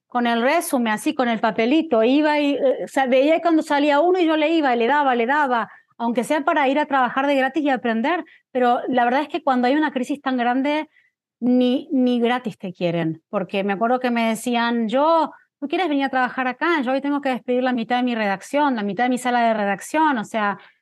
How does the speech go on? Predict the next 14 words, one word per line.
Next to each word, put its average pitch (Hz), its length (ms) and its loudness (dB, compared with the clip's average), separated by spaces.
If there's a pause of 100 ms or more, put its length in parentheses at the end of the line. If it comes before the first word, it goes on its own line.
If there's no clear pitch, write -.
(220)
tengo 277 160 2
otras 285 220 -2
cosas 285 340 -2
en 240 100 -2
mi 220 140 -4
cabeza". 202 500 -2
Entonces 226 460 -2
estaban 247 360 0
en 247 200 0
modo 294 500 0
supervivencia 214 800 0
muchas 311 280 2
veces, 254 420 -2
muchos 240 520 -2